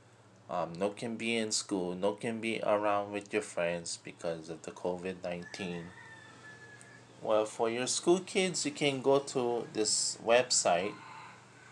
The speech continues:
You know, recently I already showed you how to get Math Flight, Sight Word Sentence Builder from Quiztree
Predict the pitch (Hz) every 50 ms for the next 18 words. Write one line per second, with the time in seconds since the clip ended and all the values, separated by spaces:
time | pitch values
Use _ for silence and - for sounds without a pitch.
0 | - - 110 113 117 117 113 110 107 110 113 110 - - 127 110 110 110 107 87
1 | 92 101 - - 107 107 104 104 101 98 101 98 - - 107 98 98 98 95 92
2 | - 101 92 92 - - - 95 - - 92 92 85 87 - 90 90 92 - -
3 | - - 87 90 90 95 95 95 92 - - - - - - - - - - -
4 | - - - - - - - 107 101 101 95 92 - 107 104 101 101 101 - -
5 | - 101 98 98 - 104 101 95 95 - 104 95 92 92 95 92 - - 95 87
6 | 85 - - - 120 110 110 107 - - - 117 107 104 104 104 104 104